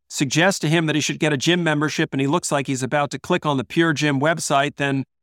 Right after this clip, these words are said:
everybody's gonna be happier, and we're gonna fast forward to imagine that Will Page is a, looking like a superhero in, in a year's time." Other activists are in it for the long haul. They're saying, "We want to invest a big chunk into the company.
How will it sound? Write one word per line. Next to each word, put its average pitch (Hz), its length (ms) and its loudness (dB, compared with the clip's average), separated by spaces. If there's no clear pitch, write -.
everybody's 165 420 4
gonna 151 140 2
be 143 100 2
happier, 143 480 0
and 135 140 -2
we're 139 80 -2
gonna 131 160 -2
fast 160 360 -2
forward 151 380 2
to 139 160 -2
imagine 143 480 0
that 127 120 -4
Will 147 240 2
Page 143 360 -2
is 131 160 -4
a, 131 160 0
looking 165 260 0
like 156 160 0
a - 20 0
superhero 139 680 2
in, 117 80 -4
in 127 160 0
a - 20 -2
year's 117 420 -2
time." 110 440 -6
Other 214 280 4
activists 165 580 0
are 135 160 -2
in 156 140 2
it 151 80 -2
for 156 100 -6
the 143 100 0
long 131 300 2
haul. 101 300 -4
They're 120 160 -4
saying, 135 340 -2
"We 127 80 0
want 165 220 2
to 196 60 2
invest 147 420 0
a 131 40 -4
big 151 220 -4
chunk 143 380 -2
into 135 160 -6
the - 80 -10
company. 185 560 -2